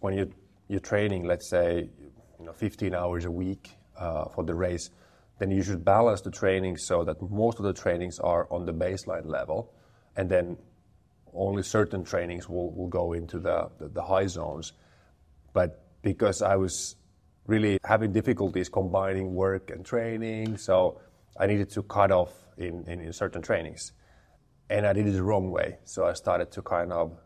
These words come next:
cut down from the baseline training, which obviously mean that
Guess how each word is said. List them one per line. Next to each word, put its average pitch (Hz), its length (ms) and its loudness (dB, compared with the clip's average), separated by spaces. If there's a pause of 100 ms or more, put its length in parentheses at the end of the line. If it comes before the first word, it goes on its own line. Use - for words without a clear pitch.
(140)
cut - 260 -6
down 90 360 2
from 85 360 -6
the 82 260 -8
baseline 85 440 -2
training, - 380 -14 (520)
which - 380 2
obviously 98 420 0
mean 101 280 0
that 87 140 -2